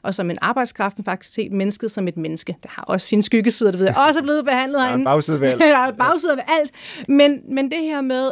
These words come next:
Speaker 1: at det er jo en del af en, et, et holdningsskifte, som jeg synes er langt vigtigere end en lovgivning. For
Speaker 2: Ja.
Speaker 1: en lovgivning uden tilslutning, det ved vi godt, hvor ender.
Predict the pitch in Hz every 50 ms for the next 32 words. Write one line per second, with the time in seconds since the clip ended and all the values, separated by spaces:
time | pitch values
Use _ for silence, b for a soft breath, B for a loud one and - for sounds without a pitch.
0 | - - 247 247 - 277 269 269 262 254 254 - 330 330 311 269 247 233 226 -
1 | - - 220 226 220 - - 233 214 208 208 208 - 220 - 214 - - - 285
2 | 294 339 381 359 294 226 220 202 - - 208 - 214 - - - 277 294 - -
3 | 220 214 - 226 196 208 - - 254 247 - - - 180 175 - - 208 226 247
4 | 285 269 262 214 220 240 233 - - 202 190 170 180 185 - _ _ - 233 220
5 | 214 202 190 175 175 165 165 165 202 180 - 180 190 180 196 185 185 196 185 233
6 | 277 302 302 320 269 240 233 233 240 247 247 254 - 240 220 214 - 226 214 -
7 | 220 214 214 B B B _ 233 233 254 214 208 - 220 220 208 202 190 - 180
8 | 180 175